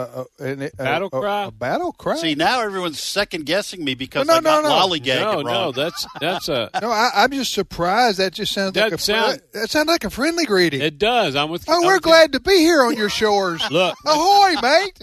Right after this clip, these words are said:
Speaker 2: Look, whenever, this is an honest, true thing. Whenever the telephone was invented, they'd never had a telephone. And so the first few times they answered it, they said, "Hello," uh, they said, "Ahoy." But they changed it to "Hello."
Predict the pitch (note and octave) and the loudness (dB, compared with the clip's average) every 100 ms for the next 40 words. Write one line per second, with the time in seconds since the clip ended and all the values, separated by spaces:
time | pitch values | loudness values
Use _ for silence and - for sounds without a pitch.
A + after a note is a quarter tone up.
0 | E3 F#3 G3 - C#3+ E3 F#3 E3+ B2+ C#3 | -4 -2 -2 -4 -6 -2 -2 -4 -6 -6
1 | F#3+ D3+ C3+ B2 E3 F3+ D3 - _ - | -6 -6 -8 -4 -4 -4 -8 -14 _ -12
2 | E3+ D#3+ A#2+ - - _ E3+ C3 A2+ C3+ | -8 -6 -8 -14 -20 _ -10 -8 -4 -2
3 | C#3+ C3+ A#2 - G#2 G2+ - _ _ - | -2 -4 -8 -10 -10 -10 -10 _ _ -6
4 | G3+ G#3 C#3+ A#2 G2 F#2+ F#2+ F#2+ F2+ F#2+ | -4 -4 -8 -8 -10 -14 -12 -12 -10 -12
5 | - E2 _ _ _ _ _ C#3 B2+ B2+ | -12 -20 _ _ _ _ _ -8 -4 -4
6 | B2+ C3+ E3+ G#3 C#3 G#2+ F#2+ G#2+ E2+ F2+ | -4 -2 -2 -4 -10 -10 -10 -10 -12 -14
7 | _ _ _ G#2+ C#3+ B2 A2+ C#3 C3+ - | _ _ _ -8 -6 -4 -6 -6 -6 -8
8 | C3 A#2+ C3 B2+ A#2+ B2+ F3+ F#3+ - B2 | -12 -8 -8 -8 -8 -6 -6 -8 -8 -8
9 | C#3 _ A#2+ A#2+ - A#2+ A2 D3 D#3+ F3+ | -8 _ -10 -8 -8 -8 -6 -6 -4 -6
10 | - A#2+ C#3 B2+ C#3+ B2+ - _ A#2 C#3 | -6 -6 -4 -4 -6 -6 -10 _ -10 -6
11 | G3+ B2 D2+ _ _ _ _ _ A2+ A#2+ | -4 -6 -10 _ _ _ _ _ -8 -8
12 | A#2 - E3 E3+ - B2 - - A2+ A2 | -6 -4 -4 -4 -8 -10 -10 -10 -8 -6
13 | C3 C#3+ D#3 G#2 | -4 -2 -2 -4